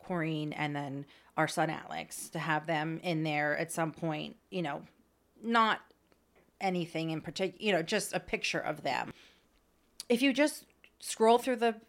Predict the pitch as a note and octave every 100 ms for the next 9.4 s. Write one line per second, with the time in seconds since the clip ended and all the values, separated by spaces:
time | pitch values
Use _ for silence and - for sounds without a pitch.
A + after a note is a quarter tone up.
0 | - A#3 - B3+ A3+ B3 A3+ A3 A3 -
1 | G3+ G3+ G3 F3+ F3 E3+ D#3+ A2+ C#3 D3+
2 | C#3+ C#3 D3 - D#3+ D#3 D#3 D3 C#3+ C#3
3 | C3 B2+ A2+ - C#3 C3+ C3 - A#2 G2+
4 | - C#3 - _ - E3+ C#3 B2 B2 -
5 | C#3+ D3 - F#3 E3+ - - - - A#3
6 | - F4+ F#4+ D4+ - A#3 G3+ E3+ - -
7 | - - - - - G3+ F3+ B2+ D#3+ -
8 | E3 D#3+ - - - - G#3+ G#3+ G#3+ F#3
9 | E3+ D#3 C#3+ E3